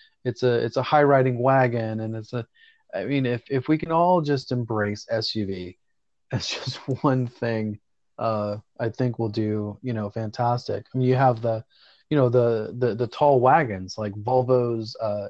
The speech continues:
you know, X C sixty, X C seventy. Uh, you've got, um,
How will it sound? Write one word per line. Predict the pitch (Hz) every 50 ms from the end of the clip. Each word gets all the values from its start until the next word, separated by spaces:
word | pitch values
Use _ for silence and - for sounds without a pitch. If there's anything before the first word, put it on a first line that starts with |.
| - -
you | 120 107
know, | 104 101
X | - 113 107 - - -
C | 101 95
sixty, | - - - 165 156 156 - - 135 135 131 117
X | 107 98 - - -
C | - 90
seventy. | - - - - 139 135 135 135 135 131 131 131 127 98 - _ _ _ _ _ _ _ _ _ -
Uh, | 110 107 107 104 104 101 98 104 101 101 107
you've | 113 113 110 110
got, | - 120 117 110 107 104 101 - - - - - -
um, | 110 107 107 104 101 98 98 101 104